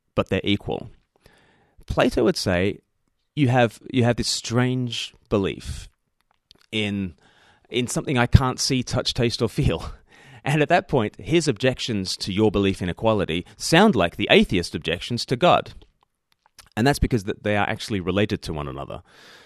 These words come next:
Um, to be able to look in the eyes of every single member of the human family and to see an inviolable worth and, and equality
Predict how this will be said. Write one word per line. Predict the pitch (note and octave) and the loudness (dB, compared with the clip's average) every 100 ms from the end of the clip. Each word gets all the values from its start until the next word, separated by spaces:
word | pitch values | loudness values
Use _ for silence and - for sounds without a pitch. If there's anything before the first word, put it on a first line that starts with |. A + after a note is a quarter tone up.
| _ | _
Um, | - F#2 F2 - | -6 -6 -6 -10
to | A#2 | -4
be | A#2+ | 0
able | C3 D3 | 0 0
to | - | -4
look | G#2+ F#2 G#2+ B2 - - _ _ _ _ _ _ _ - | -2 2 2 2 0 -20 _ _ _ _ _ _ _ -6
in | A2 | -2
the | G#2+ F#2+ | 0 0
eyes | A2 A2 G2 | 2 0 0
of | F#2+ _ | -4 _
every | A#2+ B2 A2 A2+ | 0 0 -2 -2
single | - A2 G2 | -2 -2 -2
member | F#2 G2 F#2 | -2 -2 -2
of | E2+ | -4
the | |
human | E2 G2 E2+ | -4 -6 -6
family | E2 F#2+ F#2 C#2+ C2+ A#1 | -4 -4 -4 -4 -6 -8
and | D#2+ E2+ | -10 -10
to | |
see | E2+ G#2 F2+ | -6 -4 -4
an | |
inviolable | F2 E2 E2 F#2 F2+ D#2+ D#2+ - | -4 -4 -4 -2 -2 -4 -6 -2
worth | E2 E2 - - | -2 -2 -6 -10
and, | D#2 D#2 | -8 -8
and | D2+ D#2+ | -10 -10
equality | D#2 - F#2 G2 F#2 - - | -10 -6 -2 -2 -2 -6 -10